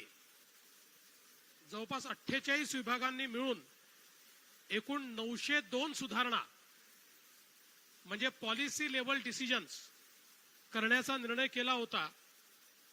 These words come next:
त्यापैकी सातशे सहा पूर्ण झाले. अठ्ठ्याहत्तर टक्के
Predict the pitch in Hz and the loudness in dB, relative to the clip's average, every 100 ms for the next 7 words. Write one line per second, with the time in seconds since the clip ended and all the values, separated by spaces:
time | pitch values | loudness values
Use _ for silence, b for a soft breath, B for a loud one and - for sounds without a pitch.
0 | - 240 254 262 285 - - 233 - - | 0 0 0 -4 -4 -6 -4 -4 -4 0
1 | 294 294 - 240 254 285 269 262 262 226 | 0 0 -2 2 2 2 -4 -4 0 0
2 | 190 175 - - - - - - 196 - | 0 -4 -8 -20 -20 -20 -20 -8 -8 0
3 | 262 269 - 285 240 254 - 269 | 0 0 -2 -2 -2 -6 4 4